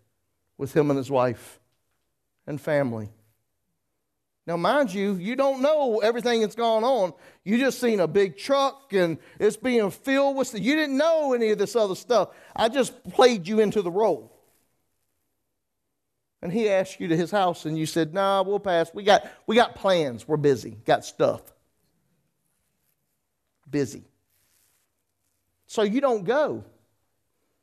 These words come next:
He's cool with it. The next week he asks you to say, "Can you come over to the house? Me and my wife would like to sit down and have dinner with you. We'd like to talk to you about something."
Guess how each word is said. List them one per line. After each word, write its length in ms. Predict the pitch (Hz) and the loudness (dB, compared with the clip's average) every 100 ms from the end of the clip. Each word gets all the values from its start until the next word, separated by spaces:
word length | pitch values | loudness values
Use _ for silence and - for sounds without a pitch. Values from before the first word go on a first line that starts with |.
| _ _ _ _ _ _ _ _ | _ _ _ _ _ _ _ _
He's 180 | 262 294 | -8 -8
cool 260 | - 247 190 | -2 0 2
with 220 | 175 254 | 2 0
it. 140 | 277 - _ _ _ _ _ _ _ _ _ _ _ _ _ _ _ _ _ | -6 -10 _ _ _ _ _ _ _ _ _ _ _ _ _ _ _ _ _
The 180 | 156 180 | -4 -2
next 300 | 202 254 - | 0 -2 -4
week 200 | 247 254 | -6 -2
he 160 | 269 247 | 0 2
asks 220 | 233 - | 0 -4
you 60 | |
to 60 | 214 | 0
say, 200 | 262 247 | 4 2
"Can 300 | - - 240 | 2 -2 0
you 120 | 233 | 0
come 160 | 269 285 | 0 0
over 160 | 269 | 0
to 100 | 240 | 0
the 80 | 240 | -2
house? 480 | 208 269 113 101 - _ _ _ _ _ _ _ _ | 0 0 -4 -10 -18 _ _ _ _ _ _ _ _
Me 140 | 202 226 | -4 -2
and 80 | |
my 80 | 214 | 0
wife 320 | 202 202 202 | 0 0 0
would 80 | 175 | 0
like 140 | 170 - | 0 0
to 80 | |
sit 160 | - 175 | -2 0
down 120 | 165 | 0
and 80 | 151 | 0
have 140 | 156 | -2
dinner 220 | 147 156 156 | 0 0 0
with 200 | 156 156 | -2 -2
you. 80 | |
We'd 100 | 151 | 0
like 180 | 175 175 | 0 0
to 60 | 131 | -2
talk 240 | 196 180 | -2 -2
to 100 | 147 | -2
you 100 | 127 | 0
about 240 | 123 113 - | 0 0 -4
something." 340 | 120 - | -10 -12